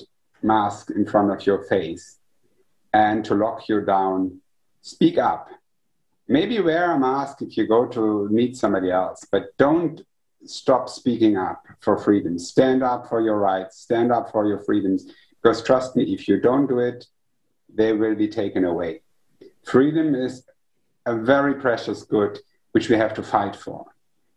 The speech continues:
And in a, in a way, you know, I dream of a revolution,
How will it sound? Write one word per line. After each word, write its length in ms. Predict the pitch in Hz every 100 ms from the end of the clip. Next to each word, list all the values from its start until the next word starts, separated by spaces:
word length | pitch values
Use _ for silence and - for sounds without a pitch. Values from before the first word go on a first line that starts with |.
| _ _ -
And 460 | 123 123 127 127 131
in 180 | 131
a, 220 | 131 123 123
in 160 | 135
a 100 | 131
way, 320 | 120 151 147
you 240 | 143 123 123
know, 320 | 123 120 120
I 120 | 123 117
dream 640 | 131 147 143 135 123 - _ _
of 120 | 117 110
a 100 | 117
revolution, 840 | 117 110 110 120 110 101 87 82